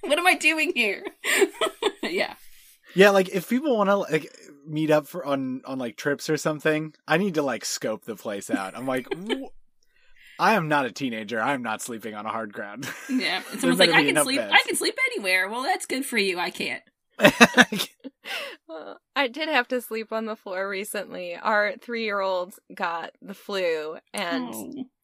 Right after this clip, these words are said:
Speaker 3: You know, his, his bed was not suitable for sleeping after he got sick, so we cuddled together on the floor of his bedroom, and I hope to not have to do that again for a really long time.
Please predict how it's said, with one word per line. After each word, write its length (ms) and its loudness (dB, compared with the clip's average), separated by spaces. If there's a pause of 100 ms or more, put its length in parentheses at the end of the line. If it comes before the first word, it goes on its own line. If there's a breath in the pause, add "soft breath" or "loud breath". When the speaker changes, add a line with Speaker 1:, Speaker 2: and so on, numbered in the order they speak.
(140)
Speaker 3:
You 140 -4
know, 380 -4
his, 320 -4
his 260 -10
bed 280 2
was 180 -6
not 300 -2
suitable 320 -6
for 120 -8
sleeping 420 -4
after 240 -2
he 120 -6
got 240 -4
sick, 340 -6
so 240 -6
we 280 -8
cuddled 420 -8
together 520 -6
on 160 -6
the 80 -6
floor 300 -6
of 80 -14
his 140 -8
bedroom, 560 -2 (480 loud breath)
and 140 2
I 100 4
hope 280 -4
to 100 -4
not 200 2
have 180 -4
to 100 -12
do 120 -6
that 140 -4
again 220 -6
for 140 -6
a 60 -6
really 340 -4
long 200 -4
time. 360 -4